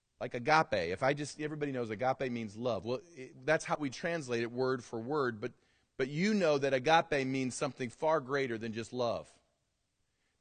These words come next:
It's, it's, it's, it's self-sacrificing love.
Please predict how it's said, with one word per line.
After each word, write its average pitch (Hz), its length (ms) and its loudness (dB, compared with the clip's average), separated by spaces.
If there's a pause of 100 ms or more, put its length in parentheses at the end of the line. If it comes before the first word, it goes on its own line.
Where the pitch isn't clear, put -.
(120)
It's, 104 160 -12
it's, 113 300 -8 (160)
it's, - 340 -8 (540)
it's 107 160 -8
self-sacrificing 110 1200 -2
love. 76 360 -8